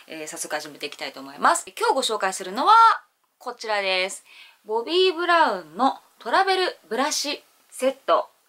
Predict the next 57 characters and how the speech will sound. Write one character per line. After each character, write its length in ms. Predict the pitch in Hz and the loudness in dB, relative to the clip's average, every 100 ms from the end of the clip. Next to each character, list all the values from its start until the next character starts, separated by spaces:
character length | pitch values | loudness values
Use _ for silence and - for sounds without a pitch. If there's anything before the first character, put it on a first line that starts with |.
| - | -2
で 240 | 285 302 _ | -2 -2 _
ご 120 | 165 | -8
ざ 160 | 170 151 | -4 -6
い 60 | |
ま 420 | 151 160 214 247 262 | -2 4 6 4 2
す。 60 | 262 | -4
毎 160 | 370 | -2
年 240 | 381 370 330 | -2 0 0
い 40 | |
ろ 100 | 302 | 0
ん 40 | |
な 80 | 311 | 0
ブ 80 | 294 | 2
ラ 120 | 294 | 0
ン 60 | 285 | 0
ド 60 | |
か 120 | 285 285 | 0 0
ら 100 | 285 | 0
ね、 160 | 320 | -2
こ 160 | 320 240 | -2 -2
う 60 | |
い 100 | 233 | 0
う 40 | 220 | 0
ブ 100 | 214 | -2
ラ 120 | 247 | -2
シ 100 | - | -2
キ 100 | 262 | -2
ッ 60 | 254 | -6
ト 140 | 170 | -10
っ 40 | |
て 120 | - 165 | -10 -12
い 80 | |
う 80 | 160 | -12
の 100 | 156 | -8
が 140 | 151 151 | -8 -6
限 220 | 180 175 | -8 -10
定 160 | 185 | -10
で 160 | 170 175 | -6 -6
出 120 | 180 | -6
て 140 | 180 147 | -8 -10
い 40 | |
る 80 | 139 | -10
と 100 | 147 | -16
思 200 | 147 147 | -16 -16
う 40 | |
ん 80 | 139 | -16
で 60 | 139 | -18
す 100 | - | -10
け 80 | |
ど、 180 | 208 302 | -4 -2
大 240 | - 359 392 | 0 -2 0
抵 160 | 381 | 2
あ 160 | 359 339 | 2 2
の、 460 | 330 320 311 302 - | 0 4 4 2 -2
こ 120 | 285 | -6
う 60 | |
い 80 | 285 | -4